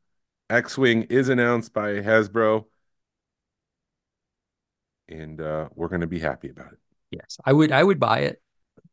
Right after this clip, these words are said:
Speaker 1: <coughs>
Speaker 2: Or, well,
Speaker 1: Hmm.
Speaker 2: maybe, no, I got a good looking ret-, uh, vintage X-Wing, but
Speaker 1: No, the vintage X-Wing had, like, the, uh, what do you call 'em? The spears that kinda come out at the,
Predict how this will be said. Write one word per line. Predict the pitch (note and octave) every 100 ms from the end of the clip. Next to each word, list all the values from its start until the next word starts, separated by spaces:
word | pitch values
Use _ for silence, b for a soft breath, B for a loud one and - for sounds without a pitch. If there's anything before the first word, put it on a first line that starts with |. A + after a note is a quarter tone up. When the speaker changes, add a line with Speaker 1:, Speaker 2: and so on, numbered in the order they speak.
| -
Speaker 1:
<coughs> | - C4+
Speaker 2:
Or, | - C#3
well, | C#3+ E3+ B3
Speaker 1:
Hmm. | C4+
Speaker 2:
maybe, | C4+ C4+ A3+
no, | A#3+ B3+
I | A#3
got | C4
a | A3+
good | G3+
looking | F#3 F3+ E3 D3 -
ret-, | F3 C3+ B2+ -
uh, | C3 B2 A#2 A#2
vintage | A2+ A#2 B2+ B2 G#2+
X-Wing, | G#2 - G#2 G#2
but | G2+ - _ _ _ _ _ _ _
Speaker 1:
No, | C#3+
the | C#3+
vintage | D#3+ F3 F3+
X-Wing | D#3 - D3
had, | B2+ B2 G#2+
like, | F#2+ - _ _ _ _ _ _ _ _
the, | G2 F#2
uh, | F2 D#2 C#2+ - _ _ _
what | E2+
do |
you | D#2
call | - D#2+
'em? | D2 C#2+
The | D2
spears | - - F2 F2+
that | F#2+ F2
kinda | F#2+ E2
come | F2
out | F2 E2+
at | E2
the, | E2 D2+